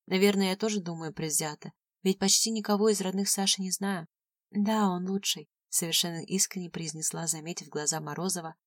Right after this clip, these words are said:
промелькнувшее удовольствие. В этот момент мужчина подвинул ко мне тарелку с шашлыками,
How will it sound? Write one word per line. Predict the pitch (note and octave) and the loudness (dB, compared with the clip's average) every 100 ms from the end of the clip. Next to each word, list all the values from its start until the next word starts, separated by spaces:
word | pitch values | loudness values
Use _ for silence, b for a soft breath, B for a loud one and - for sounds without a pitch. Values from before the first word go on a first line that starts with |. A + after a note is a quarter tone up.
| _ | _
промелькнувшее | - F3 E3+ - G#3 G#3+ - F#3+ | -4 -2 -4 -4 -4 -2 -2 -2
удовольствие. | F3+ F3 D#3+ C#3+ - F#3+ _ _ - | -2 -6 -4 -6 -6 -8 _ _ -4
В | |
этот | F3 F3 | 0 0
момент | E3+ D#3+ F#3+ F3+ | -2 -2 -2 -2
мужчина | D#3+ F#3 E3+ - _ - | -2 -2 -4 -10 _ -2
подвинул | D#3+ D#3+ F#3 E3+ | -2 2 0 0
ко | E3 | -4
мне | D#3 D#3 | -8 -6
тарелку | D#3 D#3+ - | -4 -4 -2
с | |
шашлыками, | - - F#3+ - E3 C#3+ - | 0 0 0 -2 -4 -4 -10